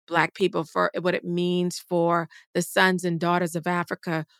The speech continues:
who were kidnapped and brought to the United States, how it means it ties us back to this great place in Africa and a great culture and a peoples. And that's not typical with a lot of bishops, where you see this kind of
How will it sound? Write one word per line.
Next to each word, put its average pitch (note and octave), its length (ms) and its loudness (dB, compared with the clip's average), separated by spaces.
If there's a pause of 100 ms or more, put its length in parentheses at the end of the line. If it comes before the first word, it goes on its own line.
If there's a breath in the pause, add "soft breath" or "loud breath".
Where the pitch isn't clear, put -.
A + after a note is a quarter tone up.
who F#3+ 80 0
were E3+ 100 0
kidnapped F3 640 -6
and D#3+ 140 -6
brought F3 300 -2
to F3+ 100 -8
the E3 60 -4
United E3 320 -4
States, D#3+ 520 -10 (180 soft breath)
how F#3+ 180 2
it - 100 -2
means F#3 480 0 (300)
it F#3 160 -4
ties G#3+ 380 -2
us G3+ 140 -4
back F3+ 360 0
to F#3 120 -6
this E3 220 -2
great F3 480 -2 (260)
place G3+ 520 -4 (240 soft breath)
in F3 160 -2
Africa E3+ 640 -4
and F3 120 -2
a E3+ 60 -2
great F3+ 400 -4
culture G3 520 -6
and E3 200 -8
a E3 160 -8
peoples. - 640 -14 (380)
And B3+ 180 0 (160)
that's G#4 280 -2
not A4+ 220 0 (140)
typical - 720 2
with G#3 240 -2
a G#3 60 2
lot G3 240 4
of F3 120 -2
bishops, F#3 440 -2
where F#3+ 100 0
you F3+ 120 -4
see B3+ 320 -8
this G3+ 200 -4
kind G3+ 280 -2
of F3+ 120 -6